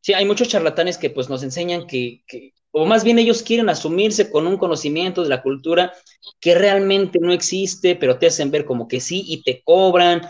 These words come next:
y, y te hacen ciertos rituales que a lo mejor no tienen nada que ver, y, y tergiversan la historia. Entonces,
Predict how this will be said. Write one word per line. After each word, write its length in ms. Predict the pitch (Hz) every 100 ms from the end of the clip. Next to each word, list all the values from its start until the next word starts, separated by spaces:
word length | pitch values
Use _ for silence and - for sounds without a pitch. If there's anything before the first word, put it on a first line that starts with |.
| - _ _ _ _
y, 200 | 160 156 165
y 80 | 143
te 100 | 160
hacen 200 | 170 160
ciertos 320 | 175 170 160
rituales 420 | 131 127 170 170
que 80 | -
a 40 |
lo 40 | 131
mejor 240 | 131 165
no 160 | 170 160
tienen 220 | 156 151
nada 260 | 151 147 -
que 140 | 131
ver, 340 | 147 170 175
y, 180 | 160 151 -
y 140 | 147
tergiversan 600 | 135 127 - 151 160 160
la 60 | 135
historia. 360 | 131 160 160
Entonces, 500 | 160 151 147 147 _